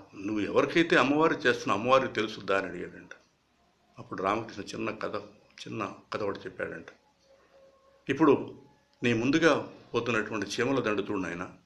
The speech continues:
ఎన్ని వెళ్తున్నాయి చూడు." "ఓ, ఎన్నో వెళ్తున్నాయి గురువుగారు." "దానిలో అన్నిటికన్నా చిన్నది, చాలా చిన్న చీమ ఎంత ఉందో తీసుకో. ఆ చిన్న చీమకి నువ్వు వెళ్ళి భక్తుడి దగ్గర ఆ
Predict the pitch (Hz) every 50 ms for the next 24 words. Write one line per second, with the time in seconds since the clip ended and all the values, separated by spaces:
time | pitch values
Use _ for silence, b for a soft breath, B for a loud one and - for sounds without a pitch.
0 | _ _ _ _ _ _ _ _ _ _ - 120 110 117 117 110 104 101 104 101
1 | 98 92 - 104 101 101 101 - - - _ _ _ _ _ _ _ _ _ _
2 | - 151 143 135 107 98 110 135 139 123 104 98 95 98 101 98 90 90 - -
3 | - _ _ 104 95 92 107 98 98 - _ _ _ _ _ _ _ _ _ -
4 | - 135 175 190 - - 147 170 180 190 202 208 208 208 190 165 160 156 143 -
5 | - - 123 139 151 143 - - - - - - _ _ _ _ - - - 123
6 | 147 170 175 165 - - 147 147 147 143 - 131 123 120 117 113 110 107 107 107
7 | 110 104 - - 107 101 - - - - - - - _ _ _ _ _ _ _
8 | _ _ _ _ _ _ _ _ _ _ _ _ _ _ _ _ _ _ _ _
9 | - - - 104 95 - - 107 123 147 147 143 - 127 110 104 95 90 - 95
10 | 95 92 - - _ _ _ _ _ _ _ _ _ _ - 113 101 95 101 113
11 | 117 107 101 98 101 - - - _ _ _ _ _ _ _ _ _ _ _ _
12 | - 104 107 - - 139 120 110 95 87 90 92 87 90 92 - - - _ _
13 | _ _ _ _ _ _ _ _ _ _ _ _ _ _ - - - - -